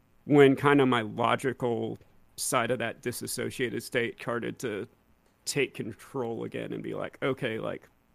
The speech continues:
no, the world isn't entirely evil," and, like, it started to push back against that. And so, like, that's kind of the, that month is pretty much, like, the very singular thing that stopped me from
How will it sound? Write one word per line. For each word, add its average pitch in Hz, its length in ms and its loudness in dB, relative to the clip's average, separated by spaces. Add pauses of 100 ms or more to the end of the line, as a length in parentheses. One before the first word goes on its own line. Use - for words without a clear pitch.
(840)
no, 131 480 6
the 127 140 0
world 123 360 0
isn't 117 400 -6 (320)
entirely 117 880 -6
evil," 117 500 -6
and, 104 140 -8
like, - 320 -10 (680)
it 127 180 0
started 123 520 0
to 127 120 -4
push - 540 -8
back 117 400 -6
against 82 420 -8
that. 50 380 -8
And - 400 -8 (840)
so, 107 380 -6
like, - 180 -6
that's 156 300 0 (800)
kind 143 240 4
of 120 100 2
the, 117 160 -2
that 143 240 2
month 120 540 -2
is 113 180 -6
pretty 123 260 -8
much, 113 240 -8
like, 117 160 -8
the 120 80 -6
very 120 320 -6
singular 120 540 -6
thing 113 340 -8
that - 160 -10
stopped - 420 -4
me - 180 -6
from 101 500 -10